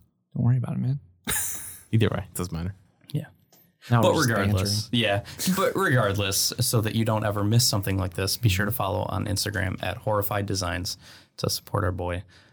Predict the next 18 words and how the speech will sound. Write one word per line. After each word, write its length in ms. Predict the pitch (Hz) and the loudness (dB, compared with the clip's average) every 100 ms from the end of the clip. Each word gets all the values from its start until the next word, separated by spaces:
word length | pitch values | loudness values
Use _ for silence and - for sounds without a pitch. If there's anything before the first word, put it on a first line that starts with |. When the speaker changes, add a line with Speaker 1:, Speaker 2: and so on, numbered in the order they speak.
| - | 0
Speaker 3:
And 140 | 104 | 2
you 60 | 101 | 4
can 120 | 104 | 2
find 280 | - 101 101 | 0 0 0
us 260 | 156 160 - | -2 -2 0
on 140 | 104 | 0
Instagram 680 | 101 - 110 101 107 160 - | 0 -2 -2 0 2 0 0
at 200 | 110 117 | -2 0
Zero 260 | 110 101 | -2 0
Lives 360 | 101 101 101 98 | 0 0 0 -2
Podcast 640 | - 101 104 - - - - - - - _ | -2 -4 -2 -4 -4 -6 -8 -16 -20 -20 _
and 360 | 101 101 98 - | 2 4 2 0
Twitter 440 | - 107 123 190 - - | 0 0 0 -2 -10 -6
at 260 | 101 98 - | -2 -2 -2
Zero 300 | 107 107 98 | -4 -2 -2
Lives 360 | 101 101 101 - | -2 -2 -4 -6
P 240 | - 101 | -2 0
C. 400 | 98 107 110 214 | 0 0 0 0